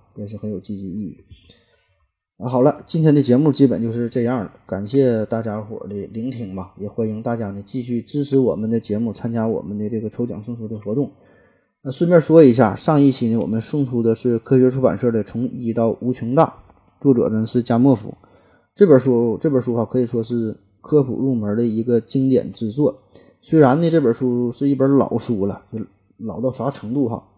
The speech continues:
从第一版到现在已经是有半个多世纪的时间了，但是我仍然觉得这本书呢是值得一看哈，而且是值得一看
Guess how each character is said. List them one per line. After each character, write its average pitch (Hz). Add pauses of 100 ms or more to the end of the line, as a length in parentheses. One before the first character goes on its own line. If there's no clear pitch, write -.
(360)
从 143
第 156
一 165
版 127
到 135
现 135
在 143
已 107
经 120
是 131
有 95
半 139
个 123
多 113
世 131
纪 143
的 117
时 -
间 123
了， 50 (600)
但 135
是 139
我 120
仍 135
然 135
觉 117
得 120
这 131
本 110
书 107
呢 101
是 107 (160)
值 110
得 104
一 101
看 -
哈， 92
而 107
且 101
是 101
值 113
得 113
一 110
看 120